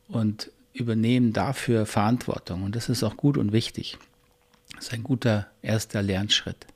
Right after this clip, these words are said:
Aber das ist nicht das Ende der Fahnenstange sozusagen.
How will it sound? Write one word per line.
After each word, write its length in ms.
Aber 340
das 240
ist 140
nicht 180
das 120
Ende 460
der 280
Fahnenstange 640
sozusagen. 640